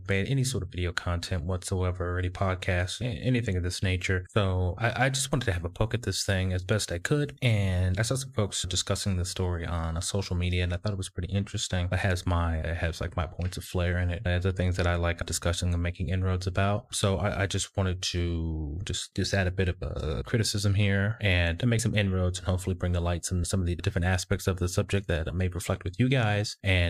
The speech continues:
maybe there's some blind spots that I, I haven't been able to see or whatever, and, uh, hopefully we can have a pretty interesting discussion about it. But with that being said, that preamble out of the way, let's consider this a, a trigger warning for the topic at hand.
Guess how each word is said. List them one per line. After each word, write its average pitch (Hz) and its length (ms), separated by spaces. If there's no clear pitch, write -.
maybe 92 200
there's 87 360
some 87 140
blind 82 320
spots - 380
that 85 120
I, 82 160
I 92 160
haven't 90 300
been 82 100
able 80 200
to 85 40
see 85 280
or 82 80
whatever, 85 480
and, 110 100
uh, 101 140
hopefully 95 320
we 85 60
can 85 100
have 80 100
a - 60
pretty 87 200
interesting 87 440
discussion 117 440
about 101 240
it. 101 160
But 98 380
with 95 140
that 92 260
being 90 240
said, 92 540
that 85 200
preamble 110 560
out 85 140
of 82 60
the 82 60
way, 85 220
let's 113 200
consider 123 340
this 87 220
a, 69 340
a - 60
trigger 107 280
warning 92 540
for 85 280
the 87 120
topic 90 340
at 85 100
hand. 92 360